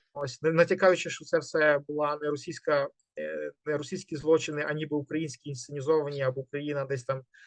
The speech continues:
це робила. Ось, і за рахунок того, що конфедерація чітко ці р-, наративи не просувала,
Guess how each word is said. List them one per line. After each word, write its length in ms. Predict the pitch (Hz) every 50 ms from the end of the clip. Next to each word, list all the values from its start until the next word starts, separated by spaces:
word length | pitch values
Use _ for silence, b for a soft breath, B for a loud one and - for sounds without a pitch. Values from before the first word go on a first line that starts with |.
| b b _
це 180 | - 160 151
робила. 380 | 147 143 139 143 147 143 139 135 131 - b b b b b b _
Ось, 320 | - 143 147 147 127 - -
і 320 | 151 151 156 151 143 139
за 120 | 131 156 165
рахунок 340 | 165 165 - 180 175 170
того, 260 | - 196 180 170 170 156
що 380 | - - - 170 170 165 -
конфедерація 640 | - - 165 - 170 160 165 170 175 160 - 170 151
чітко 360 | - - 190 - - 170 156
ці 120 | - -
р-, 180 | 170 165 175 170
наративи 440 | 147 156 156 170 165 - 175 160 160
не 100 | 165 156
просувала, 680 | - 165 156 156 - 170 160 180 214 233 208 147 127